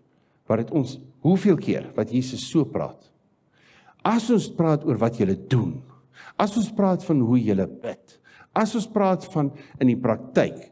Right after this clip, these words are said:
dan moet julle onthou, dit is julle Vader. "Geen loon by julle Vader," in vers een. Vers vier,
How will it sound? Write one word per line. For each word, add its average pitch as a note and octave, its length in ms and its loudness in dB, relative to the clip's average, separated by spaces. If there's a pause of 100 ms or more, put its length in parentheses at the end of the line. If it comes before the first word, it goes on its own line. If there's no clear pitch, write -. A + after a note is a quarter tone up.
(140)
dan A2+ 160 2
moet C3 200 2
julle A2+ 240 0
onthou, G2+ 440 -2 (280)
dit G#2 200 -6
is - 120 -12 (240)
julle G#2+ 440 0
Vader. - 440 -12 (840)
"Geen G#3 340 4
loon D3 260 6
by C3 180 4 (260)
julle B2+ 240 4
Vader," E2+ 460 -2 (320)
in A#2 120 0
vers A2 320 -4
een. D#2 220 -8 (880)
Vers C3 320 0
vier, A2 320 0